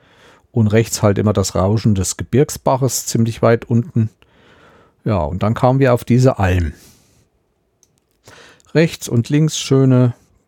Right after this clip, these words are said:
kleine Kletterberge. Es gab auch einen kleinen See dort und die Alm hieß dann Vereineralm. Es waren mehrere Gebäude dort. Ähm, die Vereineralm, das ist, war die bewirtschaftete Hütte.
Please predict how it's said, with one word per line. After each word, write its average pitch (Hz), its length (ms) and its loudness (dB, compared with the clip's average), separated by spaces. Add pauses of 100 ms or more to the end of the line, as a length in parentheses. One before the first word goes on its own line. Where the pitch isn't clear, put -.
(120)
kleine 110 380 -2
Kletterberge. 143 840 2 (500)
Es - 100 -20
gab 113 180 -2
auch 117 140 0
einen 110 220 -2
kleinen 98 420 -2
See 120 340 0
dort 165 500 0 (680)
und 127 180 0
die 120 100 0
Alm 123 300 2
hieß 117 220 2
dann 107 400 0
Vereineralm. 110 1600 -2 (580)
Es - 160 -10
waren 143 160 4
mehrere 175 320 2
Gebäude 170 480 2
dort. - 520 -2 (180)
Ähm, 135 280 -2
die 127 120 -8
Vereineralm, 135 720 0
das - 260 -14
ist, - 420 -20
war 120 160 -2
die 120 120 -4
bewirtschaftete 135 920 0
Hütte. 143 340 2